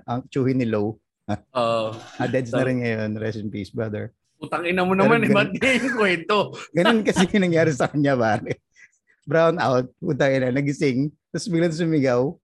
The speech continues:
Speaker 1: "Nay, wala akong makita." Akala niya bulag na siya. Di ba nabubulag daw yung diabetic?
Speaker 2: Oo, nabubulag, man. Yun yung worry ko, eh, actually.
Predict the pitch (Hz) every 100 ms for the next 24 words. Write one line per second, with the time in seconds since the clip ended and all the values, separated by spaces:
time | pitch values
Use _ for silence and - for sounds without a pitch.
0 | _ _ - 220 233 233 233 226 208 185
1 | 180 - _ _ _ 190 208 233 233 247
2 | 247 247 330 233 233 196 208 175 170 165
3 | 160 147 139 127 117 135 135 170 185 160
4 | 143 147 170 131 143 139 123 147 123 -
5 | 90 - 78 - _ _ - 120 139 127
6 | 117 113 110 110 107 101 98 95 90 90
7 | 120 131 151 151 147 147 135 135 139 123
8 | 120 113 123 117